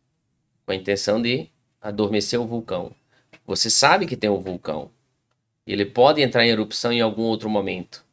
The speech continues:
A intenção é, com tratamento e manutenção, ou com os tratamentos contínuos, que ele permaneça dormindo.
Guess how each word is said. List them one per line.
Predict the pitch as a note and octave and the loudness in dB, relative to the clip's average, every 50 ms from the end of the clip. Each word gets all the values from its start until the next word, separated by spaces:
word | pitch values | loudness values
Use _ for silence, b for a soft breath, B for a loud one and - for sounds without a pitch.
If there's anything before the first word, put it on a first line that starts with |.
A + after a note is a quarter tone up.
| _ _ _ _ _ _ _ _ _ - | _ _ _ _ _ _ _ _ _ -8
A | - F#2 | -4 -4
intenção | G2 G2 - A2+ A2+ A2 - B2+ C#3 D#3 E3+ D3 | -2 0 2 0 2 2 4 4 4 6 6 6
é, | G#2+ F2+ | 6 6
com | F2+ - - G2 | 4 2 -6 -6
tratamento | - - F#2+ F#2 F#2 G2 G2 G2 G#2 G#2 G2 G2+ | -4 -2 -4 -2 0 0 0 2 2 0 -2 -2
e | |
manutenção, | F#2+ G2 G2+ G#2 B2 D3 E3 - - D#3 C#3+ | -2 -4 -2 -2 -2 -4 -4 -2 -2 0 0
ou | B2 G#2 | 0 0
com | - - | 0 -6
os | G2+ - | -8 -6
tratamentos | - F#2+ G2 - G2 F#2+ F#2+ - - | -6 -8 -4 -4 -4 -4 -6 -10 -8
contínuos, | - - E3 D#3+ C3 B2+ B2+ D3+ - | -6 -8 -6 -6 -6 -6 -6 -6 -8
que | - - | -8 -8
ele | C3 C3+ | -8 -8
permaneça | C3+ - - A#2 A2+ A2+ G#2+ G#2 G#2 A2 A2 - A#2 | -8 -8 -8 -6 -4 -4 -4 -4 -4 -4 -6 -6 -8
dormindo. | A2+ A#2 A#2 A2+ G#2 G2+ F#2+ G2 - - | -8 -8 -8 -8 -10 -10 -12 -14 -18 -20